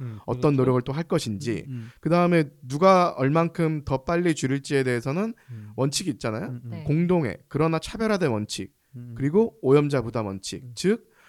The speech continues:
Speaker 2: 온실가스 많이 배출한 곳들이 더 많은 책임을 져라.
Speaker 3: 음.
Speaker 2: 왜냐하면 선진산업국들이 배출도 더 많이 해-, 했는데
Speaker 1: 음.
Speaker 2: 피해는 덜 받고 있고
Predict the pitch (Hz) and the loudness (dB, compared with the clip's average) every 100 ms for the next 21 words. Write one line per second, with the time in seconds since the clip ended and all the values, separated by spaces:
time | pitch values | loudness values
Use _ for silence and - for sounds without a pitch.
0 | _ 143 170 196 196 - 120 135 196 180 | _ 0 0 2 -2 0 0 2 4 2
1 | - - 170 156 143 131 123 135 131 233 | 0 -2 0 -2 -2 -6 -6 -4 -2 -4
2 | 359 _ - 143 127 120 135 202 214 196 | -8 _ -4 0 0 -2 -6 -6 -2 -2
3 | - 98 95 98 101 175 170 165 160 185 | -4 -6 -4 -6 -8 -10 -12 -10 -2 2
4 | 190 175 202 214 202 196 190 170 - 165 | 2 0 0 0 0 0 -2 -6 -4 0
5 | 151 143 - _ - 139 - 208 190 160 | 0 -2 -10 _ -4 -2 0 0 0 0
6 | 139 120 127 147 151 - _ _ - 208 | 0 0 0 -2 -4 -10 _ _ -4 0
7 | 156 127 233 - _ _ 123 113 - 262 | 0 0 -4 -6 _ _ -16 -8 0 2
8 | 254 - 120 147 208 - 101 - - | 2 2 4 4 4 0 -10 -10 -16